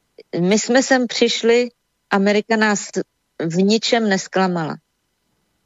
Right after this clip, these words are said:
Je to svobodomyslná zem, která je založena na tom, že tady o sebe má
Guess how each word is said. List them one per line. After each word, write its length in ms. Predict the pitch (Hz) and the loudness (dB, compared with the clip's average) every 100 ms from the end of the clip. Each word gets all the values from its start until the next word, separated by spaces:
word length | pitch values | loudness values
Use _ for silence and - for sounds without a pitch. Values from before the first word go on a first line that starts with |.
| - 104 - | -14 -12 -6
Je 260 | 110 175 196 | 0 2 2
to 320 | 233 220 208 - | 2 0 -2 -8
svobodomyslná 1400 | 156 - 185 185 220 233 240 247 240 214 233 233 233 233 | -10 -6 -2 2 2 2 0 0 0 -2 -2 0 2 0
zem, 480 | 196 202 196 202 220 - _ _ _ - | 0 0 0 -2 -4 -10 _ _ _ -8
která 320 | 214 214 226 | -4 -2 0
je 140 | 220 | 0
založena 580 | 185 202 208 208 220 214 | 0 0 0 -2 -2 -2
na 160 | 202 196 | -2 -2
tom, 400 | - 220 214 220 _ _ _ _ - | -2 -2 0 -4 _ _ _ _ -6
že 240 | 170 190 _ - | -2 -4 _ -4
tady 380 | - 226 220 175 156 - 147 | 2 4 4 0 -8 -6 -2
o 100 | 175 | 0
sebe 320 | 160 214 214 | 2 2 2
má 440 | 208 202 208 208 | 4 4 4 2